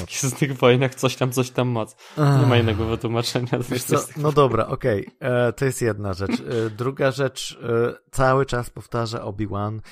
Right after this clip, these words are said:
Speaker 1: że jego mistrzem był Yoda. A ja mówię, "E, jak to? Przecież Qui-Gon Jinn był jego mistrzem". No i
Speaker 2: <laughs>
Speaker 1: oczywiście tam,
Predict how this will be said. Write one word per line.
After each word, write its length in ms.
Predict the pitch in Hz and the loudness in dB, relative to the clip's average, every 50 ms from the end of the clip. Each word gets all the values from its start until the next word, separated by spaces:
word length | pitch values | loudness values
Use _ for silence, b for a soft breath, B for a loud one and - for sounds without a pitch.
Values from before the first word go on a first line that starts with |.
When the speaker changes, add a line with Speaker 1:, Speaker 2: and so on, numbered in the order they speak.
| B B B | B B B
Speaker 1:
że 160 | 110 98 107 | -6 -2 -2
jego 240 | 104 98 - 104 101 | -2 -2 -2 -4 -4
mistrzem 500 | 107 113 110 - - - - 107 104 98 | -4 -4 -4 -6 -8 -8 -8 -8 -6 -6
był 340 | 92 101 104 101 98 - - - | -4 -4 -4 -4 -6 -8 -12 -10
Yoda. 560 | 131 98 98 98 95 90 87 87 87 - - _ _ _ _ _ _ _ _ _ _ _ _ _ _ _ _ _ _ _ _ _ _ - - | -6 -2 0 0 0 0 -2 -6 -10 -10 -12 _ _ _ _ _ _ _ _ _ _ _ _ _ _ _ _ _ _ _ _ _ _ -20 -14
A 120 | - 95 | -10 -8
ja 140 | 95 98 95 | -6 -6 -6
mówię, 320 | 95 98 110 - - 123 | -6 -8 -8 -10 -10 -12
"E, 80 | - 117 | -10 -10
jak 180 | 123 123 - | -10 -8 -8
to? 80 | - - | -10 -12
Przecież 180 | - - - - | -12 -12 -8 -2
Qui-Gon 360 | - 123 120 110 110 107 107 104 | 0 2 2 2 2 -2 -2 -2
Jinn 120 | 120 123 110 | -2 -2 0
był 140 | 101 98 98 | 0 2 2
jego 220 | 101 98 107 98 | 0 0 0 -2
mistrzem". 420 | 101 101 90 - - - - - - _ _ b b b b b b b b b b b - | -2 0 0 0 -2 -2 -10 -12 -14 _ _ b b b b b b b b b b b -2
No 180 | - 107 104 | -2 0 0
i 280 | 110 113 117 120 123 - | 0 0 0 -2 -4 -6
Speaker 2:
<laughs> 80 | - - | -10 -12
Speaker 1:
oczywiście 440 | - 120 113 123 - - - 131 117 | -10 -8 -8 -8 -4 -2 -2 0 0
tam, 340 | - 117 117 117 117 117 | 0 -2 -2 -2 -6 -10